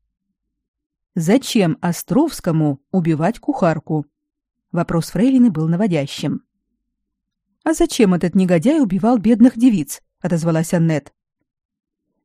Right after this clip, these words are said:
Во-первых, убивал не он. А во-вторых, это считалось ритуалом. Девушки все были одного возраста, по пятнадцати лет. Столько же исполнилось Иларии,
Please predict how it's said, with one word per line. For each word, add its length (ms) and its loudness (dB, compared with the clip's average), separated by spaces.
Во-первых, 880 0
убивал 520 2
не 180 6
он. 380 0
А 100 2
во-вторых, 640 0
это 180 -6
считалось 520 -4
ритуалом. 680 0
Девушки 520 0
все 220 -2
были 160 0
одного 400 0
возраста, 680 -4
по 80 -2
пятнадцати 580 -4
лет. 360 -2
Столько 400 0
же 140 2
исполнилось 680 0
Иларии, 580 0